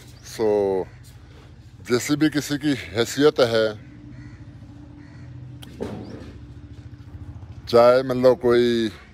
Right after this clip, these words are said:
फिजिकली स्प-, sports कर सकता है,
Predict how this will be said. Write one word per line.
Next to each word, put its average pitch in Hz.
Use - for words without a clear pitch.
फिजिकली 127
स्प-, -
sports -
कर 123
सकता -
है, 127